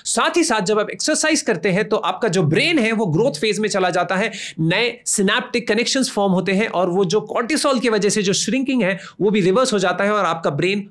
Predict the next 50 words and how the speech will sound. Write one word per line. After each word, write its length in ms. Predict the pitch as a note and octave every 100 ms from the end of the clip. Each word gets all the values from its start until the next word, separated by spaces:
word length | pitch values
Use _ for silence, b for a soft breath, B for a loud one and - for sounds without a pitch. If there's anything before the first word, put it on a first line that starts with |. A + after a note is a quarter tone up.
| -
ग्रोथ 300 | D3 A3 A3
फेज 160 | F3+ D#3+
में 100 | F#3+
चला 220 | F3 C#3+
जाता 260 | C3+ C3 B2+
है। 120 | B2 - C#4
अब 100 | D#4+
अगर 180 | D#4 C4+
आप 200 | B3 F3
जिम 200 | B3 D4+
नहीं 200 | A3+ A#3
जा 120 | G3
सकते 280 | G3 G3+ A3
तो 100 | A3
आप 120 | G3+
रनिंग 240 | F3+ A3
कर 80 | A3
सकते 280 | G#3 A3+ A3+
हैं, 100 | A3+ B B
आपको 220 | F#3 -
मैराथन 420 | A3+ G#3+ C#4 C4+ D4
नहीं 220 | B3+ C#4
भागना 340 | G#3+ G3+ G3+
है, 180 | F3 C#3+ B B
यहाँ 200 | E3 A#3+
पर 160 | C#4 G3+
आप 240 | A3 -
ब्रिस्क 380 | A#2+ - D#4 -
वॉक 240 | G#3+ A#3+ F#3+
भी 100 | A3+
कर 120 | F#3+
सकते 240 | F#3 F3+
हैं। 80 | D3+
ब्रिस्क 260 | C#4+ - C4
वॉक 160 | B3
का 60 | A#3
मतलब 260 | A3 G#3+
है 60 | A#3+
स्पीड 320 | B3 - C4
से 100 | C4
वॉकिंग 340 | A3+ F#3+ A3 F3+
करना। 260 | D#3+ C#3+ B B B
साइंटिफिक 560 | - A3 E4 F#4 E4
रिसर्च 320 | C4+ C4 B3 A#3+
ये 100 | A3+
दिखाती 360 | G3+ G3 A3
है 120 | G3 G#3+
कि 140 | G#3+
हफ्ते 320 | D#3+ C#4 B3
में 140 | G3+